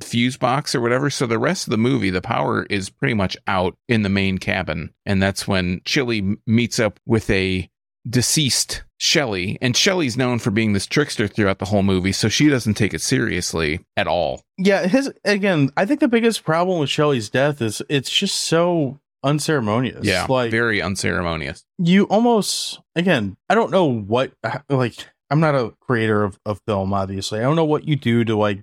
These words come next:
Speaker 2: give Shelly a proper death, but, you know, have Jason throw him through a window with an axe,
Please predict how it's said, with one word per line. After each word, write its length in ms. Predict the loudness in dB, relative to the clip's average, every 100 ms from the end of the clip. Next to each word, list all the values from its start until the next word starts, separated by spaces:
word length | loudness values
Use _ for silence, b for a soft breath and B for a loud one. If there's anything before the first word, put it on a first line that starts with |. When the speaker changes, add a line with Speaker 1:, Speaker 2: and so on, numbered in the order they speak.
| -2
Speaker 2:
give 220 | -2 -2
Shelly 300 | -2 -2 0
a 80 | -2
proper 360 | -2 -2 -2 -8
death, 460 | -6 -4 -4 -6 -4
but, 240 | -2 -2 -6 -2
you 120 | 0
know, 340 | 2 0 -4 -8
have 220 | -2 -2
Jason 460 | 2 2 2 2 0
throw 260 | 0 0 0
him 80 |
through 220 | 0 0 0
a 60 |
window 340 | 0 0 0 -2
with 180 | -4
an 80 | -8
axe, 320 | -6 -6 -6